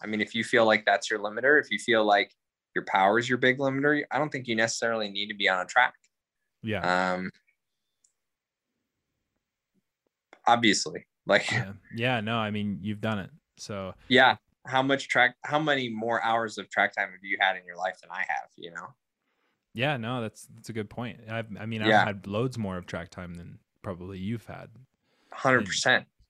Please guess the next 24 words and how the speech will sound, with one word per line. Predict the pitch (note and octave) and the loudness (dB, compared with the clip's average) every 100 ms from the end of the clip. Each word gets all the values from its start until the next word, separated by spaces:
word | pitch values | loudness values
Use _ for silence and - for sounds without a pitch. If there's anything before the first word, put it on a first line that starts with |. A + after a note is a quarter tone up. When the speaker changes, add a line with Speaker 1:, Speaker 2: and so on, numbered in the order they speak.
| _ | _
Speaker 2:
And, | A2 | -14
which | G#2 | -12
is | G2+ | -12
kinda | - G2+ F#2+ | -12 -12 -10
crazy | G2+ G2+ F#2 | -8 -6 -8
to | F2+ | -10
think | A2+ G#2 | -10 -10
about. | F2 F2 - - _ _ _ _ _ _ | -12 -16 -20 -20 _ _ _ _ _ _
Um, | A#2+ A2 G#2+ G#2 G2 - - _ _ _ _ _ _ | -4 -2 -2 -6 -8 -14 -20 _ _ _ _ _ _
yeah, | D3+ E3+ G2 | 0 2 0
and | A2+ | -2
then | C3 | -4
so | B2+ D3+ C3+ - | 0 2 2 2
I | C3+ | -2
guess | D#3+ D#3 | -2 -2
going | - D3+ C#3 B2+ | 2 2 2 0
forward, | - B2 D3 C#3+ G#2+ G#2 - | -4 0 2 2 2 -2 -10
you | A#2 | -10
know, | A2+ G#2+ | -6 -6
you're | - A2+ A2 G#2+ G2+ - | -6 -6 -4 -6 -8 -10
newly | A#2 B2+ C#3 | -4 -2 -2
crowned | B2+ B2 A2+ A2+ | -2 -2 0 0
world | A2 G#2 | 0 -2
champion. | - A2+ G#2+ A#2+ A2 G#2+ | -4 -4 -4 -4 -4 -6